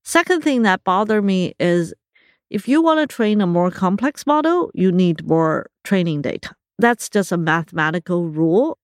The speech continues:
Yet, we are trying to make complex models that we think can recognize the world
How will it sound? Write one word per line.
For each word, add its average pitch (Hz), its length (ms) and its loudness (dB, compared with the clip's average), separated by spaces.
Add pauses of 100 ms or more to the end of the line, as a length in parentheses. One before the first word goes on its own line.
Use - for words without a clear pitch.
Yet, 247 600 0 (420)
we 254 680 2
are 220 320 0
trying 285 580 -2
to 233 400 0 (380)
make 208 580 2
complex 226 720 -2
models 226 520 0
that 190 200 0
we 175 260 -2 (260)
think 277 500 0 (360)
can 190 220 2
recognize 180 800 0 (480)
the 185 160 2
world 170 720 0